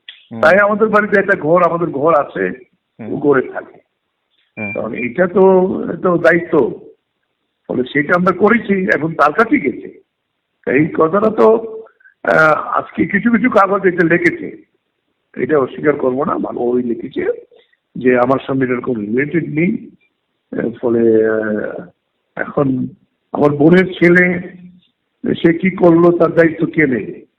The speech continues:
Speaker 2: এমনকি তার মাও তো, তার মার সঙ্গে যোগাযোগ নেই। তাদের,
Speaker 1: হুম।
Speaker 2: আহ, মানে, আহ, পশ্চিমবাংলা হাওড়াতে ওইখানে প্রপার্টিতে তার বাবা মারা গেছে তেইশ থেকে, তার মা একাই সেটা সামলাচ্ছেন।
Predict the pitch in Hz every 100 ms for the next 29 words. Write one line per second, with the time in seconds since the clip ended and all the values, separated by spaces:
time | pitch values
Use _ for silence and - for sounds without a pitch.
0 | _ _ _ _ _ _ _ - 147 151
1 | 175 175 165 165 143 160 170 202 202 220
2 | 190 208 - - - _ _ - 175 160
3 | 180 - 214 240 277 240 208 139 - -
4 | - _ _ _ _ _ - 156 165 160
5 | 160 160 151 156 151 151 143 - _ _
6 | _ - 123 123 147 - 160 156 143 123
7 | 156 156 151 120 147 - - _ _ _
8 | _ - 123 131 147 147 147 151 147 147
9 | 147 147 131 127 127 131 131 135 131 127
10 | 143 147 143 - 165 - - - _ _
11 | _ _ _ 139 147 139 151 151 151 180
12 | 220 - 147 127 110 107 98 - -